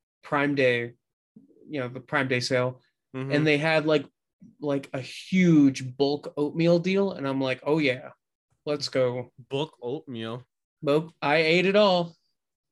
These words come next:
Speaker 2: Oh, damn.
Speaker 1: It was super cheap, too. Oatmeal's already super cheap.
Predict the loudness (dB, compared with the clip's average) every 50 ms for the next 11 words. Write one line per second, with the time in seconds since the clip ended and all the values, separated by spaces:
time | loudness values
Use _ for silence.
0 | _ _ -14 -12 -10 -10 -10 -10 -10 -10 -10 -12 -12 -16 _ _ _ _ _ -4
1 | -2 -2 0 -2 -2 -2 -4 -2 -2 -2 -2 -2 -4 -6 -4 -4 -4 -4 -4 -6
2 | -4 -4 -2 -2 -2 -4 -6 -10 _ _ _ _ _ _ _ _ _ _ -8 -6
3 | -6 -2 0 0 2 2 4 4 4 4 4 4 2 0 -4 -6 -8 -10 -12 -14
4 | -12 -10 -8 -8 -10 -10